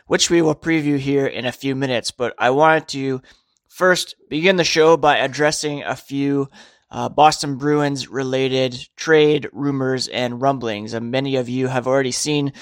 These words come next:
this morning that Andy Strickland, uh, who's based in Saint Louis, he, uh, tweeted out this morning that he expects a move involving David Backes before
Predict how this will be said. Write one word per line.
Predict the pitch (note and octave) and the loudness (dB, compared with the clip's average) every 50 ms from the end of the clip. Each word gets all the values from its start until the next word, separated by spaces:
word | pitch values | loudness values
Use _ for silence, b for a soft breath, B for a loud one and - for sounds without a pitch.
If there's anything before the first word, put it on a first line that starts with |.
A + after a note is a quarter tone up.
| B B B B B | B B B B B
this | - B2+ - - D3+ | -6 -4 -4 0 4
morning | D#3 D#3+ E3 E3 E3 E3 E3 D3+ - _ _ _ - | 4 6 6 6 4 2 0 -4 -10 _ _ _ -6
that | G#2+ C3 B2 - - | -2 -2 -2 0 0
Andy | C3 D3+ D3+ C3+ C#3+ C#3 C3 - - - | 2 2 2 2 0 -2 -2 -4 -8 -10
Strickland, | - - - - - F3 F#3+ F#3 - F#3+ F#3 F3+ F#3 F#3 - - _ - | -8 -6 -6 -6 -4 -4 -4 -2 0 0 0 0 0 -2 -6 -12 _ -8
uh, | - A2+ A#2 B2 B2 | -6 -4 -2 -2 -4
who's | B2+ C3+ C#3 C3 A2+ | -4 -4 -6 -6 -6
based | - - C#3+ C#3 C#3 C3+ - - - | -8 -4 -2 -2 0 -2 -4 -6 -6
in | A2+ A#2 A2 | -8 -8 -8
Saint | - - - A#2+ G#2 F#2+ | -6 -6 -4 -4 -4 -2
Louis, | A#2 C#3 D#3 F#3+ A3 - - B B B B B B B B | 0 2 2 2 2 0 -4 B B B B B B B B
he, | _ - - C3+ C#3 C#3+ C#3+ C#3+ C#3+ C3+ C#3+ - _ _ - | _ -16 -8 -4 -2 0 0 2 0 0 -4 -8 _ _ -12
uh, | A2 G#2+ A2+ | -10 -8 -8
tweeted | - - - F3 F#3 F3+ E3+ D#3 | -8 -8 -6 -2 0 2 4 4
out | D3+ D3 - - | 4 2 2 -2
this | B2 - - - | -4 -4 -4 -2
morning | C#3 C3 C3 C3+ C3+ C3+ A#2 | -2 -2 -2 -2 -4 -4 -6
that | - B2 B2 A#2 A2 - - - - _ _ _ _ | -2 0 0 0 0 -2 -6 -14 -18 _ _ _ _
he | _ _ E3 E3+ F#3 | _ _ -2 0 0
expects | F3 E3 - - - - C#3+ C#3 C#3+ - - - - - - | 0 0 0 -4 -2 0 2 2 2 2 -2 -6 -8 -8 -8
a | A#2+ B2 A#2 | -8 -8 -4
move | C3 D3+ E3 E3+ E3+ E3+ E3 C#3 | 0 2 4 6 6 4 2 0
involving | G#2 A#2+ C3+ B2+ A#2+ C3+ C#3 C#3 C3+ C3+ C3+ C3 B2 | -4 -8 -8 -6 -2 0 0 0 0 -2 -6 -8 -6
David | C#3+ D3 D#3 D#3+ D#3+ D3+ C3 A2+ | -2 -2 0 0 0 -2 -2 0
Backes | D3 C#3+ D3 C#3+ - C3+ B2+ A#2+ - - | 0 2 2 0 -2 -6 -8 -8 -8 -10
before | - B2+ - - - B2 B2+ B2+ B2 A#2 | -12 -14 -16 -10 -6 -4 -4 -4 -4 -6